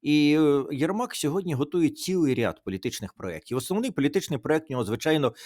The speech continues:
з під, е, таким патріотичним, фальшивим патріотичним підґрунтям — це притулинський проєкт. А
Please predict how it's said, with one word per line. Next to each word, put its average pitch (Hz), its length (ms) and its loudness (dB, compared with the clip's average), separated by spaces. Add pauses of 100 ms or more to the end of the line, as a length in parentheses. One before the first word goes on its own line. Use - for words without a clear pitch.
(140)
з - 80 -18
під, 143 220 4
е, 123 240 6
таким 113 320 -2
патріотичним, 120 800 0
фальшивим 110 440 -2
патріотичним 110 600 -4
підґрунтям — 101 580 -6
це 98 220 -4 (300)
притулинський 202 720 2
проєкт. 185 420 -2 (480)
А 117 340 0